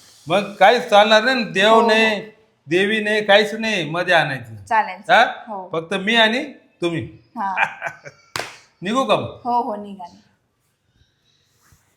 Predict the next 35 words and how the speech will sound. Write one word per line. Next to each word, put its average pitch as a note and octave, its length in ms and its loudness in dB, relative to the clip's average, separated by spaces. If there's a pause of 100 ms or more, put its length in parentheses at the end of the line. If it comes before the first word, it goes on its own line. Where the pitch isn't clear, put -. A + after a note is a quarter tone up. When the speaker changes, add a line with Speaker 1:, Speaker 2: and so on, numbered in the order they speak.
(120)
Speaker 1:
अ, C#3+ 340 2
बाकी E3+ 300 0
खुश A#3 200 -2
झाले A#3 300 4
ना G#3+ 120 -2
तुम्ही? A3+ 220 -4
Speaker 2:
हो, C4 260 2
हो. A#3 240 -8
Speaker 1:
हा? G3+ 420 2 (120)
Speaker 2:
हो. G3 360 -18
Speaker 1:
भाडं F3 320 4
सुटलं F3+ 280 -2
तुमचं D#3+ 460 -6
पंधरा E3+ 400 0
एक D3+ 100 -2
हजार, D3+ 480 4 (600)
पन्नास E3+ 300 0
हजार D#3+ 300 2
वापरायला E3 460 2
Speaker 2:
हम्म. D#3+ 100 -2
Speaker 1:
भेटले. D3 400 -2 (420)
हा? F3 120 2
Speaker 2:
मी D4+ 240 0
ते F4 180 -2
तुम्हाला F4 360 0
ऑनलाइन D4 540 0
फॉर्म C4+ 260 2
पाठवून A#3+ 360 -4
दिला, C4 200 -2
मला C#4 220 2
फक्त E4+ 280 -6
सही D4+ 300 -2
करून A3 240 -8
पाठवून A#3 340 -6
द्या. A3 160 -6